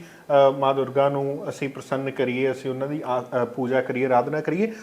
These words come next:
ਉਹ ਕਿਸ ਤਰ੍ਹਾਂ ਕਰ ਸਕਦੇ? ਉਹ ਆਪਣੇ ਘਰ ਦੇ ਵਿੱਚ ਨਹੀਂ ਅਗਰ ਕ-, ਅ, ਕਲਸ਼ ਸਥਾਪਿਤ ਕਰ ਸਕਦੇ, ਉਹ, ਅ, ਅ, ਰੋਜ਼ਾਨਾ ਪੂਜਾ ਨਹੀਂ ਕਰ ਸਕਦੇ, ਚਲੋ ਵਰਤ ਉਹ ਰੱਖ ਸਕਦੇ ਨੇ, ਉਹ ਕਿਸ ਤਰੀਕੇ ਨਾਲ, ਅ,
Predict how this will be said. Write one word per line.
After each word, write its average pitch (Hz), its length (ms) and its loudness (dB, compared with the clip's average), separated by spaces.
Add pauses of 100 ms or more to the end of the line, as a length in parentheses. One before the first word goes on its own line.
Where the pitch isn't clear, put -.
(180)
ਉਹ 254 80 -2
ਕਿਸ 226 160 4
ਤਰ੍ਹਾਂ 160 200 6
ਕਰ 113 140 4
ਸਕਦੇ? 113 320 -2
ਉਹ 170 160 6
ਆਪਣੇ 175 240 0
ਘਰ 170 180 6
ਦੇ 147 140 2
ਵਿੱਚ 151 220 -2
ਨਹੀਂ 165 240 0
ਅਗਰ 131 200 0
ਕ-, 131 160 -6
ਅ, 127 200 2
ਕਲਸ਼ 123 300 2
ਸਥਾਪਿਤ - 380 -4
ਕਰ 110 140 -2
ਸਕਦੇ, 110 340 -8
ਉਹ, 123 220 -2
ਅ, - 340 -8
ਅ, 127 580 6
ਰੋਜ਼ਾਨਾ 131 360 2
ਪੂਜਾ 143 300 2
ਨਹੀਂ 165 140 0
ਕਰ 135 120 0
ਸਕਦੇ, 113 280 -6
ਚਲੋ 156 360 2
ਵਰਤ 151 280 4
ਉਹ 165 60 2
ਰੱਖ 156 180 0
ਸਕਦੇ 113 300 -4
ਨੇ, 160 60 -2
ਉਹ 196 80 4
ਕਿਸ 208 200 4
ਤਰੀਕੇ 175 420 0
ਨਾਲ, 180 300 6
ਅ, 135 640 4